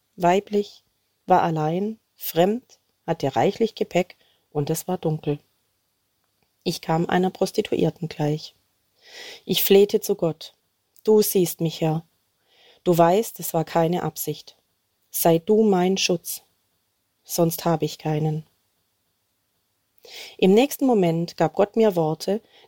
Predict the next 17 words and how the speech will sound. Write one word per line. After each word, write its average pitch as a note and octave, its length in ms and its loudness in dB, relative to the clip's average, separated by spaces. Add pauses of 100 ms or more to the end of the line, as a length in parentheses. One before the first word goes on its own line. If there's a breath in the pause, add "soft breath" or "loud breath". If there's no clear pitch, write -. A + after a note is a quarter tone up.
die G#3+ 80 4
bei G#3 160 6
den G#3 180 0
zudringenden E3 720 -4
Männern E3+ 380 0
für E3 200 0
große F3 440 0
Verwunderung E3+ 640 0
sorgten D#3 560 -4 (220)
und D#3 240 0
mir G3+ 380 4
für - 200 0
einen D3+ 240 -2
Moment C#3+ 440 0
etwas - 320 -2
Abstand - 420 -6
gaben. C#3+ 420 -8